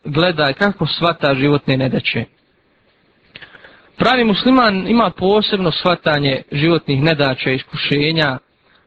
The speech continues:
i tako shvatanje treba da se zapiše zlatnim slovima. Tako shvatanje može imati samo jedan pravi, iskreni vjernik. A što se tiče onih koji na nedaće i nesreće ne gledaju ovako,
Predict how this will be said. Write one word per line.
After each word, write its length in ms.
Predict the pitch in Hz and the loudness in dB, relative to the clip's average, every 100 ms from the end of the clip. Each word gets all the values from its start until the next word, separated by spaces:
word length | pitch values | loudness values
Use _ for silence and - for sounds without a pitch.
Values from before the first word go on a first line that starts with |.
| - | -6
i 80 | 139 | -2
tako 340 | 214 226 202 | 0 0 -2
shvatanje 880 | - 180 202 - 180 165 165 156 - _ _ | -2 0 0 0 0 0 0 0 -2 _ _
treba 320 | 190 196 175 | -4 0 0
da 100 | 151 | -2
se 140 | - | -6
zapiše 600 | 139 160 160 185 - 156 139 | -2 -2 -2 -4 -2 -2 0
zlatnim 560 | 156 175 147 - 135 | 0 0 -2 -4 -8
slovima. 500 | 131 156 131 127 127 - _ _ _ - _ _ _ | -4 -2 -2 -6 -8 -12 _ _ _ -20 _ _ _
Tako 340 | - 190 - 185 | -2 -2 0 -4
shvatanje 800 | - 190 214 214 185 180 180 - _ - - | -2 -2 0 -2 -2 0 -2 -4 _ -20 -4
može 300 | 175 196 180 | 0 2 2
imati 320 | 190 202 160 | 0 0 -2
samo 260 | - 180 156 | -4 0 0
jedan 340 | 151 151 147 - | 0 -2 -4 -6
pravi, 480 | - 170 196 185 160 | -2 0 0 -2 -4
iskreni 420 | 143 - 156 147 | -4 -4 -4 -2
vjernik. 520 | 143 160 120 107 - - _ _ _ - _ _ _ _ _ _ _ _ | 0 -2 -4 -10 -16 -20 _ _ _ -20 _ _ _ _ _ _ _ _
A 140 | - 156 | -4 -4
što 160 | 175 | -2
se 120 | 185 202 | -2 -2
tiče 540 | 247 247 - 208 180 - _ _ _ _ _ | -2 -2 0 -2 -2 -8 _ _ _ _ _
onih 500 | - 208 180 147 131 - | 0 2 2 2 0 -2
koji 260 | 170 156 | 0 0
na 140 | 151 156 | 0 0
nedaće 500 | 170 214 226 - 185 | 0 0 -2 -2 -2
i 40 | |
nesreće 520 | 160 156 - 151 - | 0 -2 -2 -6 -2
ne 200 | 143 175 | 0 0
gledaju 380 | 202 220 202 180 | 0 -2 0 0
ovako, 600 | 151 147 156 - 156 135 | 0 0 0 -2 -2 -2